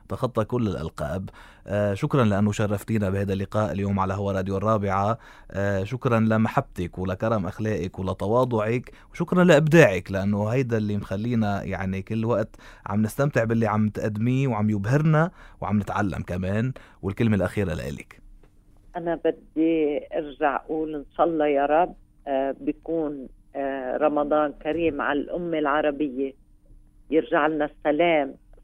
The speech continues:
Speaker 2: الصحة، الحياة الحلوة اللي كنا، آه، نتغنى فيها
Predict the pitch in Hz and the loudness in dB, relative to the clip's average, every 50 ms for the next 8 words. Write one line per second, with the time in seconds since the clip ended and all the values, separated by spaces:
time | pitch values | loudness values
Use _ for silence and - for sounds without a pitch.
0 | - - - - 165 - - - - - 127 139 135 131 131 - - - - 156 | -20 -20 -4 -4 -4 -4 -4 -10 -6 -4 -2 -2 -2 -4 -8 -12 -16 -10 -10 -8
1 | 135 - - - 160 160 175 185 190 185 185 151 147 - - - 190 180 147 156 | -8 -8 -6 -2 0 2 4 4 2 2 -2 -8 -12 -10 -6 -4 -4 -2 0 0
2 | 156 156 151 156 151 - - 175 185 180 175 170 165 165 160 160 - - - - | -2 0 -2 -2 -4 -4 -8 -8 -6 -4 -4 -2 -2 -2 -4 -4 -8 -14 -20 -20
3 | - - - - - - - - 170 170 170 170 170 165 - - - 185 202 202 | -20 -20 -20 -20 -16 -4 -2 0 2 2 2 0 -2 -2 -2 -4 -2 0 0 2
4 | 180 165 156 151 - - 165 151 151 143 143 143 147 | 2 0 0 0 0 0 2 2 4 2 2 0 -4